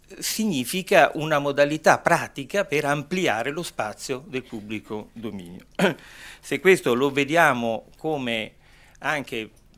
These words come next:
come è avvenuto in alcuni casi, collaborazione tra diverse amministrazioni, l'ambito può essere molto esteso, può riguardare un'intera regione, più regioni, in attesa che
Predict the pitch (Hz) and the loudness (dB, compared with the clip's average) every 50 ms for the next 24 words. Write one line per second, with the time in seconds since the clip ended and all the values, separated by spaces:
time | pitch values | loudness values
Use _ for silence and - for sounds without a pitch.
0 | _ - 92 78 - - - 117 117 117 117 120 120 107 120 120 143 151 139 135 | _ -20 -20 -20 -20 -18 -14 -14 -12 -8 -8 -8 -8 -8 -8 -10 -10 -10 -10 -8
1 | 135 131 120 - - 135 127 123 117 - 139 143 139 127 117 117 110 - 120 117 | -8 -8 -8 -8 -10 -10 -8 -8 -6 -2 -2 -2 -2 -2 -6 -8 -12 -10 -8 -8
2 | 117 117 117 120 120 120 120 120 - - 135 147 151 135 123 117 113 110 104 - | -8 -8 -6 -6 -4 -4 -6 -6 -6 -2 0 0 0 0 -2 -4 -6 -6 -8 -10
3 | - 120 127 135 131 120 110 117 117 143 147 139 131 - - 120 113 120 123 131 | -6 -4 -2 0 0 -2 -4 -8 -4 -2 -2 -2 -2 -4 -8 -8 -8 -6 -6 -6
4 | 139 135 - - 202 208 202 - - 107 107 123 147 165 165 147 127 113 120 110 | -8 -8 -4 -4 -4 -4 -4 -6 -8 -8 -6 -4 -4 -2 -2 -2 -2 0 2 2
5 | 104 107 113 120 139 139 - 151 - 127 101 90 95 - - 135 123 113 98 92 | 0 0 -2 -8 -10 -8 -8 -8 -8 -8 -10 -10 -10 -12 -12 -10 -10 -10 -12 -14
6 | 92 - - 113 110 - - 175 147 113 95 107 95 - 107 101 101 101 101 113 | -16 -16 -16 -14 -14 -4 -2 -2 -2 -2 -4 -8 -14 -12 -10 -8 -8 -8 -8 -10
7 | 107 104 110 110 117 107 104 104 107 104 - - 113 107 107 104 104 107 123 156 | -10 -10 -6 -6 -6 -6 -6 -8 -10 -12 -10 -10 -8 -6 -6 -6 -6 -4 -4 -4
8 | 147 117 - 98 104 139 151 135 117 107 - - - 113 110 110 107 131 160 151 | -4 -4 -10 -8 -6 -6 -4 -4 -6 -8 -10 -12 -12 -12 -12 -10 -6 -6 -6 -6
9 | 131 - 104 104 127 143 135 117 107 113 127 139 139 - - 110 95 98 98 131 | -6 -10 -8 -6 -6 -6 -6 -8 -8 -6 -6 -6 -6 -6 -10 -10 -10 -10 -10 -10
10 | 117 104 - 104 98 110 | -10 -10 -10 -12 -14 -14